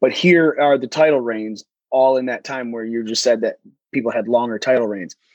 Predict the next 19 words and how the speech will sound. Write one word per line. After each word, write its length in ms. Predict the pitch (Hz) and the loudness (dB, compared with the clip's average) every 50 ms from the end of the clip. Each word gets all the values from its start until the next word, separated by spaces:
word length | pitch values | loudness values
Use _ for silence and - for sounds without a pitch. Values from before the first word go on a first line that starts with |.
| _ - - _ _ _ _ | _ -20 -20 _ _ _ _
Hogan 300 | - 175 185 175 185 190 | 2 2 4 4 4 2
started 400 | 175 - - 175 160 156 160 156 | 2 2 4 4 4 4 2 2
off 200 | 156 151 151 - | 0 0 0 -2
the 40 | - | -6
nineties, 500 | 151 143 131 131 131 131 135 156 147 - _ _ _ _ | -8 -8 -8 -8 -8 -8 -10 -10 -12 -14 _ _ _ _
uh, 220 | - 127 127 123 120 | -10 -8 -6 -6 -6
three 200 | 117 - 156 151 | -4 -2 0 0
hundred 180 | 151 143 139 | 0 0 -2
and 80 | 127 117 | -6 -8
sixty-three 460 | - 143 135 - 139 123 - 123 120 | -8 -10 -10 -10 -12 -12 -12 -12 -12
days. 300 | 113 107 90 78 - - _ _ _ _ _ _ _ _ _ _ _ _ _ _ _ _ _ | -10 -12 -12 -14 -16 -20 _ _ _ _ _ _ _ _ _ _ _ _ _ _ _ _ _
Then 200 | 123 127 131 131 | -6 -6 -4 0
Warrior 540 | 135 143 143 143 143 143 147 151 151 156 - _ _ | 2 2 4 6 6 6 6 4 2 0 -4 _ _
obviously 360 | - 117 120 120 123 - 123 | -10 -8 -8 -6 -8 -8 -6
took 120 | 120 135 123 | -6 -4 -2
it 80 | 127 | -2
at 80 | 123 117 | -2 -2
Mania 300 | 117 120 117 117 117 117 | -2 -2 -4 -4 -4 -4
ninety, 320 | 117 117 117 113 120 117 | -6 -6 -6 -4 -4 -6